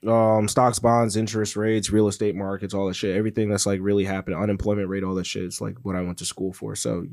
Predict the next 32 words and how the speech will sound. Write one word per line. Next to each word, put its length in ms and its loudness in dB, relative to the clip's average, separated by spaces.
I 60 -4
should 220 2
have 220 -2
a, 200 -2
you 80 -4
know, 120 -6
a 100 -6
comprehensive 1120 -4
understanding 680 -2
of 140 0
this. 240 4
Now, 240 0
in 120 -6
terms 260 2
of 60 -2
my 140 0
job, 520 6
my 400 4
degree 340 4
is 120 4
not 260 2
really 240 4
relevant 480 2
to 160 -2
the 80 0
job, 300 4
but 140 4
in 120 -2
terms 340 -2
of, 240 0
you 60 -2
know, 220 -4